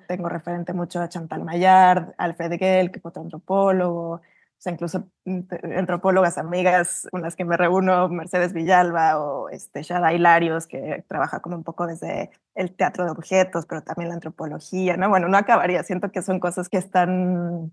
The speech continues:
o sea, eso, que es tan fértil, el relaciones que se pueden hacer con antropología, que por eso creo que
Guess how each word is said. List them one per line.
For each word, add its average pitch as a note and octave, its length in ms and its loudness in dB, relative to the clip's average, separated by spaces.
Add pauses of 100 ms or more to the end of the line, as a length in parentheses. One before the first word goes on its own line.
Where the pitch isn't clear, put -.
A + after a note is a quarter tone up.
(120)
o G#3+ 60 -2
sea, G#3+ 180 -2 (160)
eso, F#3+ 280 -2
que F#3 80 -2
es F3+ 300 -6
tan A3 500 2
fértil, G3+ 440 -2
el E3+ 200 -2
relaciones F3+ 520 0
que E3+ 100 -6
se E3+ 100 -6
pueden E3+ 260 -2
hacer D#3 240 -8
con F3+ 140 0
antropología, D#3+ 920 -4 (100)
que - 80 -6
por E3 200 -4
eso F3 180 -4
creo F3 180 -4
que E3+ 540 0